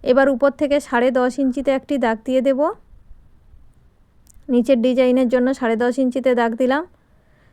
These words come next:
চওড়া নিলাম সাড়ে তিন ইঞ্চি। এটা আপনারা আপনাদের কাস্টমারের পছন্দ অনুযায়ী নেবেন। পিঠের স্পেস কতটা চাইছে সেইভাবে আপনারা চার ইঞ্চিও নিতে পারেন। এবার উপর থেকে হাফ ইঞ্চিতে একটি দাগ দিলাম।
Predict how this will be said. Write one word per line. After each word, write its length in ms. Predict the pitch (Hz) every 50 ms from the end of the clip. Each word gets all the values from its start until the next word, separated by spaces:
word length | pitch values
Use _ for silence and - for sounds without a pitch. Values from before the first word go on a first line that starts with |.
| _ _ -
চওড়া 320 | - 240 233 240 240 262 254
নিলাম 320 | 254 254 247 254 269 294
সাড়ে 300 | - - 254 220 220 247
তিন 200 | - 254 254 254
ইঞ্চি। 280 | 262 269 254 247 311 320
এটা 340 | 269 220 240 226 262 254
আপনারা 340 | 240 247 - 254 247 254 262
আপনাদের 360 | 254 240 247 240 233 240 247
কাস্টমারের 540 | 247 240 208 214 - - 247 247 247 254 262
পছন্দ 420 | 254 - 202 - - 254 247 247 254
অনুযায়ী 360 | 254 247 247 240 254 254 247
নেবেন। 320 | 233 233 220 226 254 311 - - - - - -
পিঠের 280 | 247 247 - 269 277 233 - _ - - -
স্পেস 400 | - - - - 247 254 262 - -
কতটা 320 | 240 233 240 233 262 254
চাইছে 380 | 240 262 240 233 226 - 294 302
সেইভাবে 440 | - 262 226 226 240 240 233 254 240
আপনারা 320 | 233 247 247 247 294 311
চার 220 | - 262 208 208
ইঞ্চিও 280 | 208 214 220 214 247 254
নিতে 240 | 240 220 208 214 196
পারেন। 240 | 220 190 196 196 202
এবার 200 | 220 233 247 240
উপর 180 | 233 233 240
থেকে 220 | 220 254 240 262 247
হাফ 260 | 220 226 220 220 233
ইঞ্চিতে 340 | 240 240 226 254 226 247 240
একটি 240 | 240 240 - 254
দাগ 220 | 214 220 202 202 214
দিলাম। 360 | 208 240 240 262 285 320